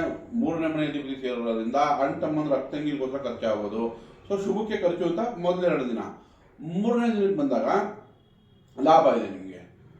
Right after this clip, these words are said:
ಮಧ್ಯದಲ್ಲಿ ನಿಮ್ಗೆ ಸಂತೋಷ ಸಿಗುತ್ತೆ, ಉಲ್ಲಾಸ ಸಿಗುತ್ತೆ, ಒಳ್ಳೆ ಸಮಯ ಅಂತಾನೆ ಹೇಳ್ಬೋದು. ವಾರಾಂತ್ಯದಲ್ಲಿ ಯಾವಾಗ ನಮಗೆ, ಆ, ರವಿ ಜೊತೆ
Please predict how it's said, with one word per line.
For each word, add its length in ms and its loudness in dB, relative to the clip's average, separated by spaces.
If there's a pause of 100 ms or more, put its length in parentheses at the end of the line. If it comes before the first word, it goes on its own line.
(380)
ಮಧ್ಯದಲ್ಲಿ 640 2
ನಿಮ್ಗೆ 280 0
ಸಂತೋಷ 300 2
ಸಿಗುತ್ತೆ, 580 -2
ಉಲ್ಲಾಸ 480 2
ಸಿಗುತ್ತೆ, 640 -2
ಒಳ್ಳೆ 160 0
ಸಮಯ 260 2
ಅಂತಾನೆ 300 -2
ಹೇಳ್ಬೋದು. 580 -4 (140)
ವಾರಾಂತ್ಯದಲ್ಲಿ 1500 2
ಯಾವಾಗ 540 2
ನಮಗೆ, 400 -2 (560)
ಆ, 240 -6 (1000)
ರವಿ 220 0
ಜೊತೆ 520 0